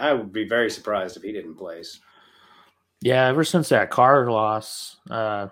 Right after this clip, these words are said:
Speaker 2: he's looked really good.
Speaker 1: Yeah. And
Speaker 2: Just
Speaker 1: now
Speaker 2: keeps
Speaker 1: that we've
Speaker 2: getting
Speaker 1: seen
Speaker 2: better.
Speaker 1: what Keegan, what he did to Keegan,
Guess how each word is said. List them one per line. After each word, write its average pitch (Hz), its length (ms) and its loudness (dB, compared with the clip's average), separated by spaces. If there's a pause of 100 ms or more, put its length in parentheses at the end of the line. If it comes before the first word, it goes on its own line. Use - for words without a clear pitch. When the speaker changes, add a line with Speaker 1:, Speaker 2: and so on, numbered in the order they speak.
(100)
Speaker 2:
he's 123 160 -8
looked 113 160 -8
really 117 240 -2
good. 107 280 -8 (600)
Speaker 1:
Yeah. 90 300 -10 (340)
And 156 220 6
Speaker 2:
Just 143 100 0
Speaker 1:
now 170 180 8
Speaker 2:
keeps 156 60 6
Speaker 1:
that 135 100 2
we've 143 120 2
Speaker 2:
getting 107 80 -4
Speaker 1:
seen 160 140 2 (120)
Speaker 2:
better. 123 140 0
Speaker 1:
what - 60 -16
Keegan, 139 680 0
what 131 340 -6
he 143 160 -4
did 147 200 -2
to 113 100 -6
Keegan, 127 580 0